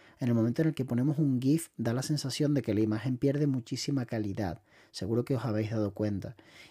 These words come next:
Y debe ser por alguna razón de que, eh, Instagram hará una especie de remuestreo de esa imagen para crear la imagen final que le enseña al siguiente usuario que tiene el gif incluido.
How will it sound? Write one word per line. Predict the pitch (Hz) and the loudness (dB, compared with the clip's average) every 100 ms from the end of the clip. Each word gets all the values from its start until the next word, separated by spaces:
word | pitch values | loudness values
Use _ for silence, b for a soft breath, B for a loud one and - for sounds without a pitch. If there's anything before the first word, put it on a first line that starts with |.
| B | B
Y | 123 | 0
debe | 131 147 | 2 2
ser | - 151 151 | 2 2 2
por | 156 - 113 | -2 -6 -4
alguna | 92 101 117 | -2 0 0
razón | 131 117 - - 135 123 | 0 -2 -4 0 2 2
de | 104 | 0
que, | - - 90 - B B B B - | -2 -2 -2 -2 B B B B -14
eh, | - - | -14 -10
Instagram | 143 - 151 135 131 127 | -10 -4 0 2 2 2
hará | 101 110 110 85 | 2 2 0 -2
una | 82 | -6
especie | 104 - 127 - 123 | -6 -6 -6 -2 0
de | 120 110 95 - | 2 2 0 -2
remuestreo | 107 110 104 98 - 147 139 120 | -2 0 0 -4 -4 2 4 4
de | 117 | 2
esa | 117 135 | 0 0
imagen | 123 123 131 135 123 | 2 2 2 0 -2
para | 113 101 | -2 -2
crear | 98 104 113 | 0 0 2
la | 117 | 2
imagen | 117 110 135 | 0 0 -4
final | 120 123 120 117 131 B B - | -4 0 0 0 -2 B B -4
que | 117 | 0
le | 104 | 2
enseña | 104 - 117 113 | 2 0 0 0
al | 110 | 0
siguiente | - 110 104 101 | -2 -2 -2 -2
usuario | 107 - 110 117 120 110 143 - | -6 -2 2 2 4 2 0 -10
que | 107 | -8
tiene | - 107 107 | -2 2 2
el | 95 | 2
gif | 127 135 | 2 0
incluido. | 113 101 101 101 92 | -2 -2 0 0 -2